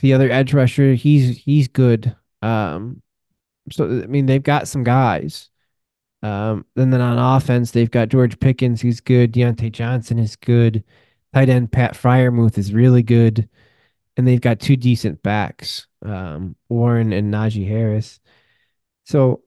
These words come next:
um, I think they're better than a lot of people do. It, it's gonna come down to, can Mason Rudolph play the way that he's played since coming in relief of, of Mitch Trubisky? And that's the big question. I mean, he, he wasn't good enough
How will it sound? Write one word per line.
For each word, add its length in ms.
um, 560
I 80
think 240
they're 120
better 280
than 120
a 60
lot 160
of 60
people 260
do. 220
It, 180
it's 220
gonna 220
come 200
down 300
to, 920
can 200
Mason 380
Rudolph 500
play 280
the 100
way 200
that 140
he's 200
played 640
since 260
coming 260
in 120
relief 380
of, 140
of 160
Mitch 300
Trubisky? 580
And 160
that's 260
the 80
big 200
question. 520
I 120
mean, 400
he, 280
he 200
wasn't 400
good 160
enough 520